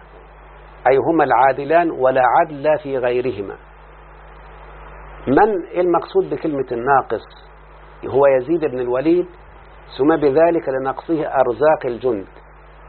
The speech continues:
كان يأخذ من الجند ويعطي الفقراء يعني. والأشج هو عمر بن عبد العزيز رضي الله عنه وارضاه، لأن كان به شجة في رأسه.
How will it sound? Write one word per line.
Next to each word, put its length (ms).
كان 140
يأخذ 360
من 160
الجند 440
ويعطي 340
الفقراء 560
يعني. 200
والأشج 680
هو 100
عمر 320
بن 140
عبد 240
العزيز 380
رضي 200
الله 340
عنه 180
وارضاه، 220
لأن 360
كان 260
به 200
شجة 380
في 100
رأسه. 280